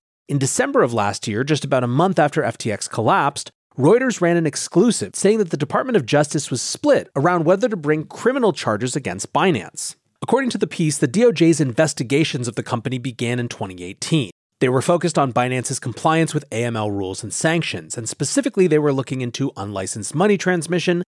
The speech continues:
money laundering conspiracy, and criminal sanctions violations. Reuters reporting suggested that some of the federal prosecutors involved believed that there was enough evidence to file criminal charges against the firm and founder C Z, but others didn't think so.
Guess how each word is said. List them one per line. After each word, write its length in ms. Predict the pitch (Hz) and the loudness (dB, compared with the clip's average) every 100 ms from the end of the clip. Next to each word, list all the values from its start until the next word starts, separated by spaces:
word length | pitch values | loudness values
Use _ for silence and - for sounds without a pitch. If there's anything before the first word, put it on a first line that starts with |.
| - | -4
money 220 | 151 190 | 0 2
laundering 380 | 175 156 156 156 | 4 2 2 0
conspiracy, 680 | 160 151 - 156 147 170 180 | -2 -2 0 2 2 0 -2
and 160 | 160 - | -4 -4
criminal 320 | 101 92 90 | -6 -6 -4
sanctions 480 | - 147 143 127 101 | -2 -2 -2 -4 -4
violations. 720 | 90 85 85 - 85 - - _ _ - | -4 -4 -6 -8 -8 -10 -10 _ _ 2
Reuters 360 | 143 147 131 | 4 4 0
reporting 400 | 135 - 220 180 | 0 2 2 2
suggested 520 | - 123 156 240 185 | -2 0 2 2 0
that 140 | 135 127 | -4 -2
some 220 | - 269 | 0 2
of 40 | |
the 60 | 285 | 2
federal 320 | - 156 156 | 2 2 2
prosecutors 640 | 143 143 131 147 160 147 131 | 2 0 -2 -2 0 0 0
involved 540 | 120 107 233 151 143 - _ _ | 0 2 4 4 2 -6 _ _
believed 340 | 131 147 254 262 | 2 4 4 2
that 140 | 214 | 2
there 100 | 220 | 4
was 140 | 202 | 4
enough 340 | 175 151 196 220 - | 4 2 0 0 -2
evidence 360 | 156 196 131 120 | 0 2 0 -4
to 120 | - | -6
file 400 | 143 143 202 196 | -2 0 2 2
criminal 420 | - 151 170 185 | 2 2 2 2
charges 440 | 180 185 202 151 123 | 2 2 2 0 -2
against 240 | 117 131 | -4 -4
the 80 | 143 | -6
firm 260 | - 131 139 | -2 -2 0
and 100 | 135 | -2
founder 280 | 101 104 | -4 -4
C 220 | 110 - 110 | -6 -6 -6
Z, 320 | 117 233 156 | -2 -2 -2
but 360 | 104 202 240 - | 0 2 2 -2
others 280 | 117 123 127 | -2 -2 -6
didn't 260 | 95 90 | -10 -6
think 200 | - 196 | 0 0
so. 280 | 175 - 87 | 0 -4 -4